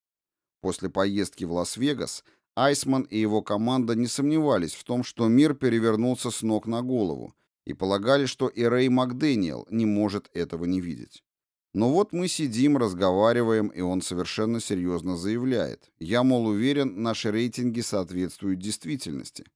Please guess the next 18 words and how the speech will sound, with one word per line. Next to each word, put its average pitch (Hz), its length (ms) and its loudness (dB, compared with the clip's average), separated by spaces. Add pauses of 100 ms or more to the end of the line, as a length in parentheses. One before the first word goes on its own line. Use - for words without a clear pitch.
(140)
вспоминает 85 600 -4
Винни. 73 460 -8 (640)
Стив - 380 -8
встрепенулся 156 880 0
и - 120 -10
переспросил: 120 720 -2
"Что, - 200 -2
что 202 220 0
вы 202 60 -2
сказали?" 180 540 0 (360)
Словно 110 440 2
услышал 117 640 -2
самое 143 400 0
абсурдное 110 560 0
утверждение 101 720 -2
в 110 80 -2
истории 87 400 -4
финансов. 82 640 -8